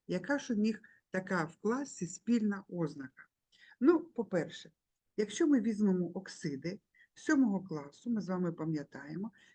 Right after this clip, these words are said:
що оксид-, оксидами є хімічні сполуки, які складаються з двох хімічних елементів, один з яких є оксиген. Кислоти.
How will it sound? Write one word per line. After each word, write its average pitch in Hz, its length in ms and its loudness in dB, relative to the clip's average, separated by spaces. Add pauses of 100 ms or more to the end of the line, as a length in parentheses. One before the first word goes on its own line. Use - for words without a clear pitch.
що 202 260 2
оксид-, - 580 -4
оксидами 151 720 -4
є 151 400 -2 (460)
хімічні 190 540 2
сполуки, 220 600 -4
які 175 260 -4
складаються 185 720 0
з 156 80 -4
двох 185 380 0
хімічних 160 680 -4
елементів, 247 540 -2 (340)
один 185 360 4
з 220 80 -4
яких 233 300 -2 (100)
є 151 420 -4
оксиген. 147 540 -10 (1400)
Кислоти. 208 720 0